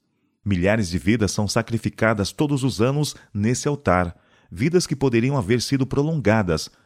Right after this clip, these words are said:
não fosse essa infindável rotina de deveres criados.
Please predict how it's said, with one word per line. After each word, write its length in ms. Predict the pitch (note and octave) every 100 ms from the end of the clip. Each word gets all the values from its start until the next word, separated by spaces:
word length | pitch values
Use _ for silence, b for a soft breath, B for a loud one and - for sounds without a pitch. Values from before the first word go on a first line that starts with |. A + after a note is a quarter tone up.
| -
não 180 | F2 E2
fosse 360 | G#2+ A#2 -
essa 240 | G2+ - G2
infindável 720 | A#2 - G#2 D#2+ G2 F#2+ F2+
rotina 460 | G2+ A2+ - B2
de 100 | A2
deveres 480 | A#2 F#2 E2 G2+ A2
criados. 720 | - A2 D#2 D2+ D#2 D2 -